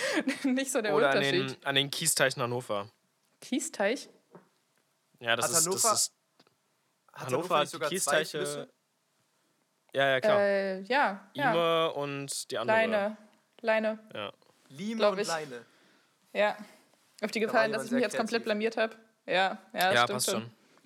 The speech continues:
Speaker 1: Es stimmt schon.
Speaker 2: Ja, aber es gibt, es gibt die Kiesteiche, das ist neben dem Maschsee, das ist so eine Badelocation. Lass mal im Sommer bitte baden gehen, Leute.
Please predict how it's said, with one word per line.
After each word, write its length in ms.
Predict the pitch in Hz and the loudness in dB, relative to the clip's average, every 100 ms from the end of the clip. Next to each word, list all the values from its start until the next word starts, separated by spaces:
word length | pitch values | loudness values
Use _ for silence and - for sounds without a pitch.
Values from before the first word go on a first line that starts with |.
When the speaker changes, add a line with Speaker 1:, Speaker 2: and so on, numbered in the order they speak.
| _ _ _ _ - | _ _ _ _ -6
Speaker 1:
Es 140 | 240 | -2
stimmt 200 | 240 240 | 0 0
schon. 100 | 226 | 4
Speaker 2:
Ja, 60 | 160 | 4
aber 100 | 170 | 4
es 100 | 165 | 2
gibt, 200 | 180 - | -2 -4
es 100 | - | -2
gibt 180 | 180 - | 0 -2
die 60 | |
Kiesteiche, 500 | - 208 - 139 131 | -4 -2 0 0 0
das 180 | 131 127 | -2 0
ist 100 | 143 | 0
neben 220 | 156 160 | 0 -4
dem 80 | 151 | -2
Maschsee, 380 | 139 - - 120 117 | -2 -2 -2 -2 -2
das 60 | |
ist 60 | 120 | -4
so 140 | 123 120 | -6 -6
eine 120 | 120 | 0
Badelocation. 560 | 127 131 110 117 113 123 | 2 2 -2 -4 -2 -4
Lass 120 | 123 | -4
mal 80 | 127 | -4
im 80 | |
Sommer 380 | 120 123 120 117 - | -4 -2 -2 -4 -8
bitte 220 | 117 107 | -14 -10
baden 320 | 113 110 110 | -6 -6 -6
gehen, 160 | 107 104 | -12 -8
Leute. 260 | 104 110 | -8 -10